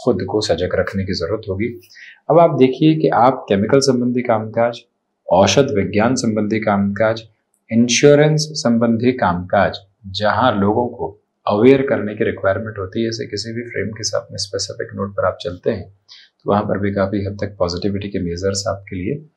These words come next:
stabilize होने की positions को बनाते ही चले जाते हैं, जिसमें कोई भी और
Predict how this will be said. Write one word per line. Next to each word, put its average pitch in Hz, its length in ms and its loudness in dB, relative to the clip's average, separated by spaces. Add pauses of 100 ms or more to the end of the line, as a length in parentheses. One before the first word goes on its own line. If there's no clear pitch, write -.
(240)
stabilize 101 720 0
होने 87 200 -6
की 90 460 -10
positions 95 520 -6
को 92 80 -8
बनाते 85 360 -10
ही 87 80 -12
चले 85 240 -8
जाते 82 320 -4
हैं, 160 160 -6
जिसमें 120 300 -4
कोई 143 220 4
भी 139 160 2
और 98 420 4